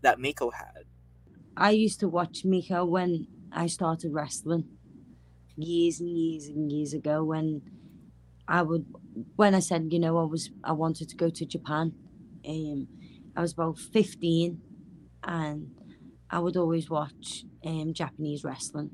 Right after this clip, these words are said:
Speaker 2: It was big in wrestling at the time.
Speaker 1: Right.
Speaker 2: And Meiko was a big one that I would watch. Um,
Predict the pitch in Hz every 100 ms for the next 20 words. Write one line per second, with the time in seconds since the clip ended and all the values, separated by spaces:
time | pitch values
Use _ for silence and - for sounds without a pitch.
0 | - 151 156 - - - - - - -
1 | 170 143 - - - - - - 196 196
2 | 175 - - 170 170 185 175 170 165 185
3 | - 170 - - - - - - - -
4 | - - 190 175 185 185 180 175 - 160
5 | 156 165 165 165 165 165 156 156 156 -
6 | - - - - - - 156 147 147